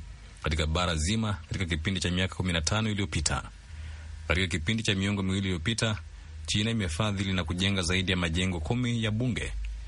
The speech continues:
yakiwemo yale ya Zimbabwe, Lesotho na hata makao makuu ya Umoja wa Afrika nchini Ethiopia. Ingawa miradi hii mara nyingi huwasilishwa kama ishara za ukarimu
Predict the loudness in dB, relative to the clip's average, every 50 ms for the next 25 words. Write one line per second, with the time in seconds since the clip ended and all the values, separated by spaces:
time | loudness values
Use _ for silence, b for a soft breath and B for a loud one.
0 | B B B -4 -2 -2 0 2 2 2 2 2 2 2 2 2 2 2 2 2
1 | 0 0 0 2 2 2 2 2 2 2 2 2 2 2 0 0 -4 -6 -6 -8
2 | -6 -4 -2 0 0 0 0 0 0 0 0 0 -2 -2 B B B B B B
3 | B -4 -2 0 2 2 2 2 0 0 0 0 0 0 0 -2 0 0 0 0
4 | 0 0 2 2 2 2 2 0 0 -2 -2 0 -2 0 0 0 0 0 -2 B
5 | B B B B B B B B -2 0 2 2 2 2 0 0 0 0 -2 0
6 | 0 -2 -2 -2 -6 -8 -10 -10 -10 B B B B B B B B -2 0 2
7 | 2 2 2 2 2 2 2 2 2 2 2 2 2 2 2 2 2 2 2 2
8 | 2 0 0 0 0 0 0 0 0 0 0 2 2 0 0 0 0 -4 -6 -10
9 | B B B B B B B -2 -2 0 0 0 0 0 2 2 2 2 2 2
10 | 2 2 0 0 -2 0 0 2 2 2 0 0 -2